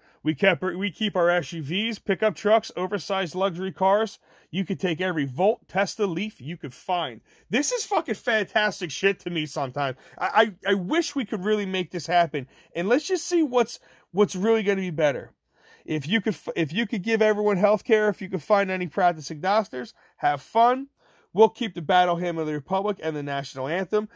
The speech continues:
You, and the flag. You guys don't like the fucking flag or any of that. You can make up your own flag. You can call it fucking chode.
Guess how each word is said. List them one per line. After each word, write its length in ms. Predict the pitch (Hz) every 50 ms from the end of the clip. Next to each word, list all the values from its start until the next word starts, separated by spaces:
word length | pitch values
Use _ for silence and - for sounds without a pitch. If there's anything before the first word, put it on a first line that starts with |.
| _ _ _ -
You, 180 | 131 180 190 -
and 180 | - 190 208 220
the 80 | 214 -
flag. 500 | - - 214 220 220 233 240 233 208 165
You 120 | 165 180
guys 280 | 165 190 185 185 165 -
don't 140 | 202 185
like 180 | 185 180 170 160
the 60 | -
fucking 320 | 139 - 185 170 151 - 139
flag 460 | - - 196 202 196 202 202 190 190
or 60 | 170
any 260 | 151 165 170 170 170 170
of 60 | 165
that. 260 | 185 196 214 208 190 - _ _ _ _
You 140 | 151 160 -
can 120 | 185 170
make 220 | 170 175 170 -
up 160 | 180 170 156 143
your 160 | 143 147 180
own 200 | 208 226 233 208
flag. 380 | - - 233 233 233 233 220
You 100 | 180 165
can 80 | 151 -
call 260 | - 185 180 170 160
it 80 | 151 139
fucking 380 | - 185 170 156 - 147 139
chode. 480 | - - 220 220 226 226 233 240 214 -